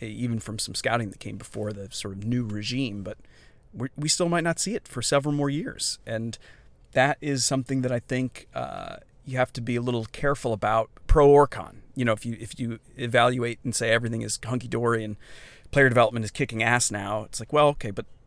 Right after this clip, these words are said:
it's still a couple years before we really are gonna know that. Or alternatively, it's like, d-, hey, look at all this quality depth in the system. Like, there's so many guys, w-, this was the joke in the last one, so many guys having good nights on a given night. It's like,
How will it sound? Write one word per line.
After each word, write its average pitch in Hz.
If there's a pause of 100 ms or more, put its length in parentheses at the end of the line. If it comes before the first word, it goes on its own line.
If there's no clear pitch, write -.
it's -
still 180
a 170
couple 165
years 143
before 113
we 110
really 120
are 107
gonna 107
know 110
that. 92 (320)
Or 139
alternatively, 113
it's -
like, 110 (580)
d-, -
hey, - (160)
look -
at 339
all 214
this 147
quality 180
depth -
in 104
the 101
system. -
Like, 110 (280)
there's 160
so 190
many 180
guys, 139
w-, 127
this -
was 117
the 104
joke 117
in 117
the 117
last 143
one, -
so -
many 135
guys 127
having 117
good 117
nights 139
on 110
a -
given 110
night. 117
It's -
like, 101